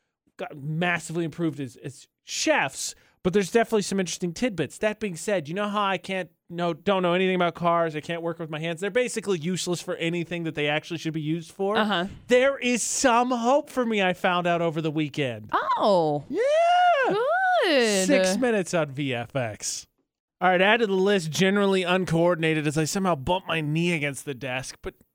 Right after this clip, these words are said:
Speaker 1: okay, so I know nothing about cars. I'm incapable of working with my hands. And I'm not saying it's genetic,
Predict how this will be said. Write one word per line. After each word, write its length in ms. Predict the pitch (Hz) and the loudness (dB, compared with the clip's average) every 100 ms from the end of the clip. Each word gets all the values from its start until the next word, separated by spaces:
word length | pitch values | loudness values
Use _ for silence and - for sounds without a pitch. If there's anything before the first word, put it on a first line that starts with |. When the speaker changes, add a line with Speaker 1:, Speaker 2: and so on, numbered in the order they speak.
| - | -2
Speaker 1:
okay, 320 | 190 - 143 | 0 0 -2
so 260 | - 180 175 - | -2 -2 0 2
I 300 | 226 240 240 | 4 4 2
know 300 | 220 190 170 | 0 2 2
nothing 520 | 165 175 - 180 170 | 0 0 0 -2 -2
about 360 | 165 147 131 | -2 -2 -4
cars. 480 | - 175 170 170 160 135 | -2 2 2 0 -2 -6
I'm 200 | 147 139 | -6 -6
incapable 560 | 131 165 170 143 156 | -8 -6 -6 -6 -6
of 100 | 139 | -2
working 300 | 143 139 135 | -2 -2 0
with 160 | 131 123 | 0 0
my 140 | 117 | -2
hands. 360 | 113 120 104 98 | -2 -2 -4 -4
And 80 | 156 | -4
I'm 80 | 190 | -2
not 200 | 214 - | -4 -2
saying 180 | 220 | -2
it's 160 | 196 - | -2 -4
genetic, 480 | 160 190 240 233 | -4 -2 0 0